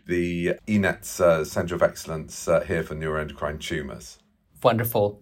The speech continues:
Speaker 2: Thank you, Doctor Kaplan, for being here with us. So before we go into deeper aspects of our topic today, let me prime the audience, uh, briefly with somatostatin analogs. Now, somatostatin analogs have been used, uh, for several years,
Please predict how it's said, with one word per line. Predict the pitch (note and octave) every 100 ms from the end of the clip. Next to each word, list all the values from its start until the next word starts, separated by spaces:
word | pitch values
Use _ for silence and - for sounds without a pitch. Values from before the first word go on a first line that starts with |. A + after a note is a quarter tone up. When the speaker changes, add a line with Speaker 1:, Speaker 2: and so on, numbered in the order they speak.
| -
Speaker 2:
Thank | C3 B2+
you, | C3+
Doctor | A#2+ A#2 A2+
Kaplan, | A2+ A2+ A#2 A2+
for | A2
being | A2+ A2+ A2+
here | A2 A2 A#2+
with | A2+
us. | B2+ F#3 - - _ _ _ _
So | - G3+
before | F#3+ G#3+ C#4
we | B3+
go | F#3+ F3 E3+
into | D#3+ - D3+
deeper | C3+ C#3+ D3+ D3
aspects | B2 B2+ - - A#2+ -
of | B2 B2+
our | A#2 A#2 A#2+ -
topic | - D3+ C3+ C3 A#2+
today, | C#3+ A#2 A2+ A#2 - - -
let | F#2+ G#2+ F3 -
me | E3+ D#3
prime | - - C3 B2+ C3 B2+
the | B2+
audience, | A#2 A#2 A2+ A2 A2+ A2+ -
uh, | - -
briefly | A2+ B2+ B2+ - A2+ A2
with | A2 G2+
somatostatin | - A2 G#2+ G#2+ G#2 A2 -
analogs. | G#2+ G#2+ A2 G#2+ G#2+ - - - - - -
Now, | A#2 A#2+
somatostatin | A#2 - D3 E3+ F#3 D#3+ D#3+ C3
analogs | C3 C#3 C3 A#2 A#2+
have | A#2
been | A#2 A2+
used, | G#2+ B2 C3 B2+ A2+ - -
uh, | G#2+ G2+
for | G#2 - A#2+ A2+
several | A#2 F#3+ F#3 D#3
years, | C#3 D3 A2 A2 A2+ -